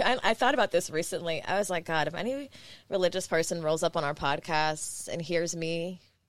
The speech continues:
for five years, they're gonna think I'm a religion hater." <laughs> They're like,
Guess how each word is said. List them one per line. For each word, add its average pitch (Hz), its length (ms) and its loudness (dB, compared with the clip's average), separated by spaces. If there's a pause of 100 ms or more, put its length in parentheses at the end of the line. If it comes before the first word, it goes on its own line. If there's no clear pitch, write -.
for 156 120 -8
five 160 380 0
years, 160 480 -4 (340)
they're 208 120 -4
gonna 220 140 2
think 196 200 0
I'm 175 100 0
a 156 100 -4
religion 160 440 0
hater." 147 340 -2 (540)
<laughs> - 440 -6
They're 233 240 12 (200)
like, - 0 -